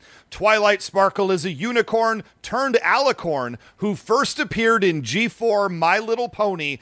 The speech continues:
episode Friendship is Magic Part One in two thousand ten and was created by Lauren Faust.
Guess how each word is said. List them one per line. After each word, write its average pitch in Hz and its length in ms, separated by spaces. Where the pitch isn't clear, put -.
episode 170 680
Friendship 226 580
is 151 160
Magic 185 500
Part 185 300
One 180 500
in 185 220
two 220 240
thousand 175 560
ten 160 440
and 226 180
was 247 240
created 269 560
by 190 180
Lauren 139 460
Faust. - 640